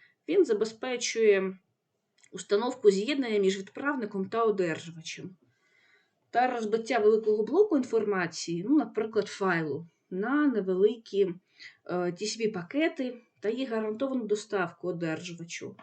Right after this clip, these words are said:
в потрібному порядку і без помилок. Відповідно, е, цей протокол використовується в тих додатках, де важливо забезпечити цілісність, е, при передачі даних.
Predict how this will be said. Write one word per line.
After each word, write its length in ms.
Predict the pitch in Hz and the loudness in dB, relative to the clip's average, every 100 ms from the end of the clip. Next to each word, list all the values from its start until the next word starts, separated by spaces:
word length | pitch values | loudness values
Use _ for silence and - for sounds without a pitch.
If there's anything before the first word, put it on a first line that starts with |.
| - _ _ - | -20 _ _ -14
в 240 | - - | -14 0
потрібному 640 | 208 208 226 233 208 202 190 | 2 4 2 0 2 0 2
порядку 500 | 214 262 330 - 214 | 2 2 -2 0 0
і 100 | 240 | 2
без 140 | 214 | -4
помилок. 600 | - 208 202 156 143 - _ _ _ _ _ _ _ _ _ _ _ | -4 -4 -2 -2 -4 -8 _ _ _ _ _ _ _ _ _ _ _
Відповідно, 960 | 180 277 - 294 285 254 254 247 233 208 | -6 -4 -2 2 2 2 0 -2 -4 -8
е, 520 | - 202 196 196 196 190 | -6 -4 -4 -2 -4 -6
цей 240 | - 262 | -6 -6
протокол 600 | - 269 269 311 - 392 | -6 -8 -6 -4 4 4
використовується 600 | 277 269 269 - 277 254 269 | 4 -2 -6 -6 -6 -6 0
в 60 | |
тих 140 | 392 403 | 8 8
додатках, 540 | 262 247 240 240 233 | 8 2 -8 -10 -4
де 140 | 202 | 0
важливо 400 | 220 226 262 294 | 2 2 2 2
забезпечити 640 | 226 196 202 - 233 208 190 | 4 2 2 -4 -6 -4 -4
цілісність, 760 | 185 262 302 294 - 190 - - | -4 0 0 0 -4 -8 -8 -8
е, 380 | - 170 170 170 | -4 -4 -4 -6
при 180 | - 220 | -6 -6
передачі 680 | 233 202 190 180 175 175 180 | -4 -4 -4 -2 -4 -6 -10
даних. 600 | 170 160 139 123 - | -10 -10 -12 -14 -18